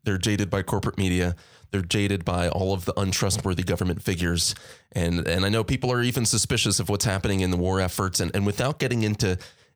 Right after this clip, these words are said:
any of that, we can't let ourselves become apathetic to the real human suffering happening in Ukraine, and understanding also that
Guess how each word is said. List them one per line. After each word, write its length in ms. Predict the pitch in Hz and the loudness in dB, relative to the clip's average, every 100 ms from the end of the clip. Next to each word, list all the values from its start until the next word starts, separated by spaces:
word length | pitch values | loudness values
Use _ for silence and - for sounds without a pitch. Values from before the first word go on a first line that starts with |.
| - | -4
any 280 | 117 208 110 | 0 2 0
of 180 | 80 90 | 0 0
that, 320 | 78 80 - _ _ - 98 98 | 0 -2 -6 _ _ -14 -8 -2
we 120 | 110 | -2
can't 400 | - - 120 123 113 | -2 0 2 2 0
let 100 | 110 | 0
ourselves 280 | 104 98 | 0 0
become 300 | - - 101 | -2 -2 0
apathetic 440 | 90 - - 92 90 | 0 -2 -2 -2 -2
to 60 | - | -2
the 100 | 82 | 0
real 180 | 90 | 0
human 280 | 92 104 98 | 2 0 0
suffering 440 | - 90 - 92 87 | 2 0 0 0 0
happening 420 | 90 87 92 90 | 0 0 0 2
in 120 | 90 | 2
Ukraine, 420 | 92 90 - 90 90 | 2 0 0 0 2
and 80 | 98 | 0
understanding 540 | 113 101 127 127 104 | 0 0 0 0 0
also 360 | 95 147 - 85 | 0 0 0 0
that 220 | 90 | -2